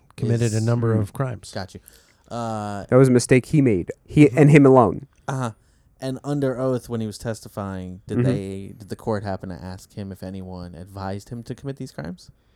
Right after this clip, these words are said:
Speaker 1: Uh, he, yeah, well, he, a criminal,
Speaker 3: Mm-hmm. Can't believe him.
Speaker 1: says that the president did, which is, like,
Speaker 3: Outrageous.
Speaker 1: the kind of thing a criminal would say.
Speaker 3: That's right.
Speaker 1: It feels like.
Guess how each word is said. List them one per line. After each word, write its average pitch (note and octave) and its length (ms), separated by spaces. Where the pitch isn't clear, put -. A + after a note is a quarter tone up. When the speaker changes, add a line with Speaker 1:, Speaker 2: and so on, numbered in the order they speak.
Speaker 1:
Uh, A#2+ 380
he, A#3 400
yeah, D#3 380
well, C3+ 320
he, D3+ 640
a A#2 80
criminal, A#2+ 600
Speaker 3:
Mm-hmm. C#3 440
Can't B2 220
believe B2+ 200
him. A2+ 180
Speaker 1:
says D3 360
that B2+ 180
the A2+ 60
president A#2 460
did, F#2 240
which C3 200
is, B2 200
like, B2 320
Speaker 3:
Outrageous. G#2 420
Speaker 1:
the B2+ 60
kind F3+ 120
of E3 80
thing E3 180
a D3 60
criminal A#2+ 480
would F#2 120
say. - 140
Speaker 3:
That's G#2+ 240
right. G#2 280
Speaker 1:
It A#2 100
feels G#2+ 320
like. F#2+ 280